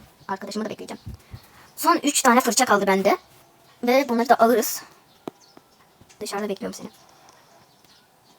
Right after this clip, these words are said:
Şimdi yeşil... Aa, geliyor! Gitsin. Biz de buradan gideceğiz. Yaratığın taraftan gideceğiz. Şu bak, bastığım yerden gideceğiz.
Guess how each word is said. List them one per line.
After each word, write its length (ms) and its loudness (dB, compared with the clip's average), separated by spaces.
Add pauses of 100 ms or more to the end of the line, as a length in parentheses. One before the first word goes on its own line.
(420)
Şimdi 240 -10
yeşil... 180 -10 (140)
Aa, 200 8
geliyor! 400 8 (2500)
Gitsin. 380 -6
Biz 120 2
de 100 2
buradan 160 2
gideceğiz. 200 -2
Yaratığın 200 -2
taraftan 300 -10
gideceğiz. 300 -14 (300)
Şu 320 -16 (280)
bak, 100 -12 (220)
bastığım 280 -10
yerden 280 -6
gideceğiz. 300 -16